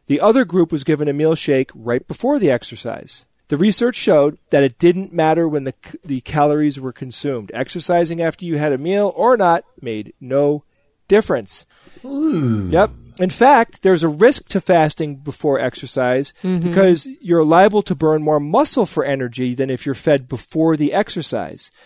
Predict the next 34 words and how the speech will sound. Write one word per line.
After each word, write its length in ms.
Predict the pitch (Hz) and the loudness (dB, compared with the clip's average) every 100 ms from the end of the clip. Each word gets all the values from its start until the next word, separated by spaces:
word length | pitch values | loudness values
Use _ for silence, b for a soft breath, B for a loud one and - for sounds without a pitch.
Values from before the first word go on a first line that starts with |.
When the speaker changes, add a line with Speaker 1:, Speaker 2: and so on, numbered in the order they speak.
| b _ - | b _ -2
Speaker 1:
Your 160 | 156 | -2
body 420 | 131 165 202 233 208 | 2 4 4 4 0
will 140 | 165 | -2
burn 340 | 143 165 160 147 | 0 0 0 0
muscle 460 | 165 180 165 135 | 0 0 0 -2
before 480 | 127 147 - 160 151 | -2 -8 -2 2 2
it 80 | 143 | 0
decides 480 | 131 147 131 127 - | -4 -2 0 -2 -6
to 80 | 123 | -8
burn 260 | 131 120 | -8 -8
fat, 340 | - 135 123 107 | -6 -2 -2 -4
or, 240 | 113 117 | -6 -8
you 180 | 139 127 | -8 -8
know, 60 | 123 | -4
there's 220 | 127 120 | -4 -4
a 80 | 120 | -6
percentage 680 | - 131 - 170 160 139 139 | -8 -8 -2 0 2 0 -2
of 140 | 120 | -2
muscle 300 | 147 147 139 | -2 -2 -4
that'll 220 | 127 127 120 | -2 -2 -2
get 220 | 123 120 | -6 -2
burned 420 | 139 131 113 110 _ _ _ _ - | -2 -2 -4 -12 _ _ _ _ -2
over 320 | 165 147 135 | 0 0 -2
fat 420 | - 180 135 117 - | -2 2 2 2 -4
if 260 | 160 - - | -4 -4 -8
you 240 | 165 147 | -2 2
are, 200 | 135 123 _ _ | 2 0 _ _
you're 180 | 190 147 | -8 -6
suffering 440 | - 175 160 147 131 | -2 -2 -2 -4 -6
from 140 | 131 | -6
a 40 | |
lack 320 | 123 131 131 131 | -2 0 0 -2
of 120 | 123 | 0
energy, 480 | 190 165 - - | 0 -2 -8 -20